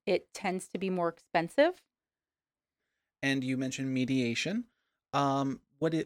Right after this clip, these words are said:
Speaker 2: what exactly is mediation? Like, is that, uh, well, you're, you're a trained mediator from what I understand, right? Or
Speaker 1: Mm,
Speaker 2: you, you
Speaker 1: yes.
Speaker 2: handle mediations?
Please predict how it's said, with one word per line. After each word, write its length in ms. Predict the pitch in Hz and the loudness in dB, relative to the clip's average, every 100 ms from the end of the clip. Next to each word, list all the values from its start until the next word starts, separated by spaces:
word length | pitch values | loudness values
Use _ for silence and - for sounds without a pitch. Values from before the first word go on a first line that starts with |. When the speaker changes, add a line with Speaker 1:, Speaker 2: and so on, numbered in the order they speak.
| - | 0
Speaker 2:
what 140 | 175 | 0
exactly 420 | 175 156 151 135 | 0 -2 -4 -6
is 340 | 131 135 127 123 | -4 -4 -4 -6
mediation? 680 | 127 123 117 120 123 - 110 | -6 -4 -4 -4 -4 -4 -8
Like, 160 | 110 110 | -10 -8
is 180 | 120 117 | -8 -4
that, 560 | 120 117 113 - - - _ _ _ | -2 0 -2 -6 -12 -14 _ _ _
uh, 300 | - 104 82 - - _ _ _ _ | -12 -10 -10 -14 -18 _ _ _ _
well, 140 | 156 160 | 0 2
you're, 120 | 190 | 2
you're 180 | 180 196 | 4 2
a 40 | |
trained 280 | - 415 285 | 2 -2 0
mediator 500 | 131 117 117 110 110 | -2 -2 -2 -4 -6
from 160 | - 127 | -6 -6
what 100 | 110 | -6
I 80 | 104 | -6
understand, 440 | 98 117 117 110 | -8 -10 -8 -6
right? 260 | 117 180 233 | -6 -6 -2
Or 120 | 135 | 0
Speaker 1:
Mm, 80 | 135 | 0
Speaker 2:
you, 120 | 139 | 0
you 120 | 147 | 0
Speaker 1:
yes. 80 | 202 | 0
Speaker 2:
handle 180 | 147 165 | 0 -2
mediations? 540 | 170 170 180 202 214 | -4 -4 -6 -8 -10